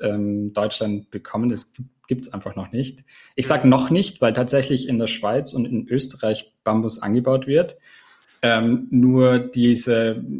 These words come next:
Speaker 1: Technik, Platten aus Bambus zu machen, das haben die Chinesen im Endeffekt einfach schon seit Jahrhunderten, ähm, perfektioniert.
Speaker 2: Perfektioniert, ja.
Speaker 1: Genau, und deshalb,
Speaker 2: Und ist auch
Speaker 1: ähm,
Speaker 2: gar nicht so einfach.
Speaker 1: es ist extrem schwierig, genau. Also wenn man sich das, das Holz sozusagen genauer anschaut,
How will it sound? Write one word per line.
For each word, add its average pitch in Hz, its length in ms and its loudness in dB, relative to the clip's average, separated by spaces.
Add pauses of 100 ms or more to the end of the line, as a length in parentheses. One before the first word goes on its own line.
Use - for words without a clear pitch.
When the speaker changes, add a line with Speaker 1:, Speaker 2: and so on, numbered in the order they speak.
(360)
Speaker 1:
Technik, 131 800 0
Platten 123 420 -4
aus - 220 -8
Bambus 131 320 0
zu - 120 -6
machen, 123 560 0
das - 320 -6
haben 113 140 0
die 113 80 -2
Chinesen 113 420 -2
im 113 120 -2
Endeffekt 110 360 -6
einfach 113 320 -8 (220)
schon 110 260 -6
seit 107 300 -4
Jahrhunderten, 110 720 -2
ähm, 104 320 -6
perfektioniert. 113 760 -2
Speaker 2:
Perfektioniert, 123 680 -12
ja. 123 260 -12 (140)
Speaker 1:
Genau, 92 380 -2
und 107 260 -2
deshalb, 113 280 4
Speaker 2:
Und 151 60 2
ist 151 100 -2
auch 135 120 4
Speaker 1:
ähm, 107 240 -2
Speaker 2:
gar 143 140 0
nicht 143 100 -8
so 135 80 -8
einfach. 127 600 -8
Speaker 1:
es 120 260 4
ist 120 220 0
extrem 123 500 4
schwierig, 117 500 0
genau. 104 200 -2
Also 107 200 -2
wenn 113 100 -2
man 117 140 0
sich 127 220 -2
das, - 340 -4
das - 260 -6
Holz 131 260 0
sozusagen 127 300 0
genauer 120 360 -2
anschaut, 151 560 0